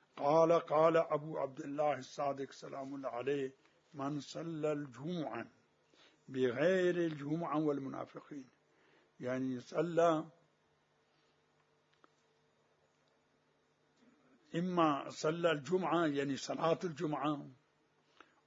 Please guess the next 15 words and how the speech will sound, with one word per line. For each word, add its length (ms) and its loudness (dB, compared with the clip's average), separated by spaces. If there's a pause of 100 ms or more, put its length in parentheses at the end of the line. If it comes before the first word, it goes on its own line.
(120)
أو 240 8
من 320 -2
صلى 840 -2
يوم 520 10
الجمعة 680 2 (480)
بغير 500 2
الجمعة 680 -4 (640)
المنافقين، 800 -6 (360)
كل 240 -8
احتمالين 580 -10
موجود، 360 -16 (2250)
أعاد 540 6
الصلاة 640 2 (1120)
في 120 -8
السفر 640 2